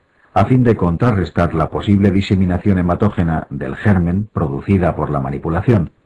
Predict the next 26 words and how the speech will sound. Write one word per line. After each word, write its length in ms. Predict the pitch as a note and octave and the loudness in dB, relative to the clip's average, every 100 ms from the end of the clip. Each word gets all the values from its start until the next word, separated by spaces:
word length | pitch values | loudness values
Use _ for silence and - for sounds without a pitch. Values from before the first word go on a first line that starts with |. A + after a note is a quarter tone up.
| _ _ _ _ _ _ _ _ _ | _ _ _ _ _ _ _ _ _
Pero 260 | G#2+ G#2 G#2+ | 2 4 6
insistimos 720 | G#2+ A2+ G#2+ D#3 G#2 F2+ - _ _ _ - | 6 4 2 4 4 2 -2 _ _ _ -6
en 180 | F2 E2 | -4 2
que 120 | A#2+ | 2
esto 260 | D3 C#3+ | 2 2
no 220 | A2 G#2 A#2 | 4 6 4
es 160 | G#2 | 2
sinónimo 640 | - A2 G2+ D2+ D2+ E2+ - | 2 4 4 2 -2 -4 -6
de 240 | C#2+ D2 | -6 -6
tratamiento 760 | C#2+ D2+ D2 D2 A2+ G#2 - C2 | -4 -6 -2 2 2 2 0 -4
como 240 | C#2 C#2 | -4 -2
tal. 240 | F#2+ D2+ - _ _ _ _ _ - | -2 -2 -6 _ _ _ _ _ -2
En 160 | F2 | 0
el 120 | F2 | 2
paciente 440 | E2 F2+ A2 G#2 G#2 | 0 2 4 4 2
sondado 500 | A2 G2+ A#2 G2+ D#2+ | 4 4 6 4 0
con 180 | D2 C#2 | -2 -4
bacteriuria 680 | D2 - D#2+ F2 F#2 F#2 F2 | -6 -4 0 2 4 4 2
asintomática, 880 | F2 F2 F#2 G2+ G#2 F2+ F#2+ F#2 - _ | 0 -2 2 2 2 2 -2 -4 -6 _
incluso 460 | G#2 G2+ D#3 C#3+ C#3+ | 0 2 2 2 0
sería 360 | A2+ G#2+ A2+ | 2 2 2
posible 500 | - D#2 - G2 F#2+ | 0 -2 0 2 2
no 300 | F2+ F#2+ B2 | 2 4 4
hacer 380 | G#2+ G2+ G2 - | 2 0 -2 -2
esta 360 | - G2+ - G2 | -2 -2 -2 -2
profilaxis 760 | G2 G2 G2 F2+ - F2 E2 | -2 0 0 0 -2 -4 -4